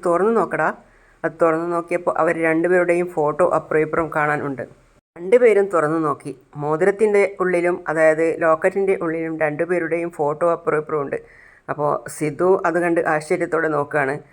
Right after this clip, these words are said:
അപ്പോൾ ചന്ദ്രിക അത് കണ്ടതിന് ശേഷം പറയാണ്, "സാർ, ഇത് നോക്കിയേ." അത് നോക്കിയിട്ടെന്നോണം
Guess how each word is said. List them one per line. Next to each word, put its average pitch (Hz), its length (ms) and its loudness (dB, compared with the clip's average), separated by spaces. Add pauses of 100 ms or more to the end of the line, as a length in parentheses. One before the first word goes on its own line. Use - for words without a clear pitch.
(180)
അപ്പോൾ 135 240 -6
ചന്ദ്രിക 139 460 -2
അത് 165 160 4
കണ്ടതിന് 160 300 0
ശേഷം 156 300 -4
പറയാണ്, 147 380 -4
"സാർ, 160 500 -2
ഇത് 156 180 -4
നോക്കിയേ." 196 580 2 (560)
അത് 165 240 -12
നോക്കിയിട്ടെന്നോണം 185 960 2